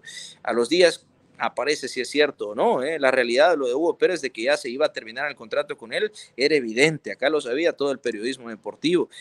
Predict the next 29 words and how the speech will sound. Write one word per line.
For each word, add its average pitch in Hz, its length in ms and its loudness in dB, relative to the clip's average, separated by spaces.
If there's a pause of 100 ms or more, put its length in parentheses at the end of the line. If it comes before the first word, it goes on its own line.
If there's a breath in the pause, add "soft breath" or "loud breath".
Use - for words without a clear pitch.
(100)
y 139 100 -2
sabían 151 340 2
hasta 143 220 -2
qué 156 160 0
partido 160 480 -4
iba 135 160 0
a 127 40 2
llegar 131 220 2
específicamente 123 920 -2
y - 20 -8
que 156 120 -6
ya 185 100 4
se 185 140 -2
tenía 170 340 0
también 147 240 -4
a 147 60 -2
su 139 120 -12
sustituto. 127 680 -2 (400 soft breath)
Lo 143 240 8
mismo 208 440 2
puede 190 240 4
pasar 151 340 0
a 185 60 0
lo 147 100 0
mejor 160 320 -2
con, 131 380 -2
eh, 113 280 -8
con 113 280 -2
el 104 540 -6